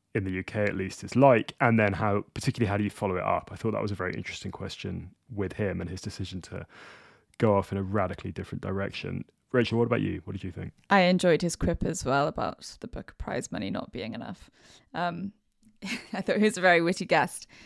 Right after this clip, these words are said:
Speaker 2: It was interesting too to hear about how he'd responded to failure at the beginning of his career,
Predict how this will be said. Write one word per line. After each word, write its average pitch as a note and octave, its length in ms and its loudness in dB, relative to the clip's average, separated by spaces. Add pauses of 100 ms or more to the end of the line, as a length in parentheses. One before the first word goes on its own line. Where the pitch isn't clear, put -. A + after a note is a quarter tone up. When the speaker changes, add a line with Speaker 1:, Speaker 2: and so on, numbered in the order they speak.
(220)
Speaker 2:
It A3+ 80 12
was A3 100 10
interesting G3+ 400 6
too G3 320 8
to E3+ 480 6
hear G3+ 300 8
about E3 400 6
how E3 200 4
he'd E3 240 2
responded G3 520 2
to D#3+ 400 2
failure E3 600 0
at - 60 -8
the - 80 -6
beginning F#3 320 2
of F3 60 0
his F3 140 -4
career, E3 440 0